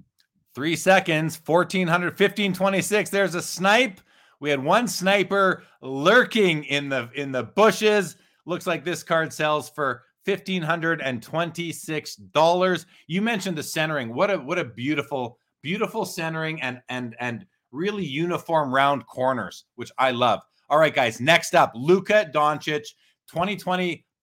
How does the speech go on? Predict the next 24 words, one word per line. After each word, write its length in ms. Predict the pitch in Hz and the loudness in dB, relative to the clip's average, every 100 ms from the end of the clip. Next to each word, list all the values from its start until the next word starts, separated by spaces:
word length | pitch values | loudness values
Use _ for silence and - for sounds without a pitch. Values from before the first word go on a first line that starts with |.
| - | -6
Panini 400 | 151 170 185 - | -2 0 0 -2
Flawless 520 | 160 160 160 160 - | 2 4 6 2 -4
Horizontal 500 | - 220 175 185 170 | 0 0 2 2 0
Game 220 | 156 151 | -2 -2
Use 160 | 131 - | -4 0
Patch 320 | 147 127 - | 2 2 4
Auto 320 | 175 196 196 | 6 8 6
out 100 | 156 | 2
of 100 | 135 - | 0 -4
fifteen, 680 | 165 - 190 196 202 185 - _ _ | -10 -10 -8 -6 -6 -8 -14 _ _
P 160 | - 180 | -4 -2
S 180 | 156 | -2
A 40 | 170 | -4
eight 260 | 156 147 | -2 -2
holder, 400 | 107 143 196 196 | -2 2 4 2
two 240 | 185 - 220 | -2 -4 -2
thousand 500 | 202 175 147 120 - | 2 2 2 -4 -10
two 160 | 214 | -8
hundred 380 | 160 175 147 101 _ _ _ _ | -4 -4 -4 -8 _ _ _ _
forty-seven 1120 | 185 196 190 185 - - - 180 170 170 156 - - 113 | 0 2 0 -4 -10 -20 0 2 2 0 -6 -10 -18 0
dollars. 580 | 147 170 202 220 196 - _ _ | 6 6 6 4 0 -6 _ _
Mister 320 | 156 - 156 | -10 -6 -6
Lulu 340 | 151 180 185 156 | -2 0 2 0
himself. 640 | 139 120 - 196 226 190 | -2 -2 4 6 6 2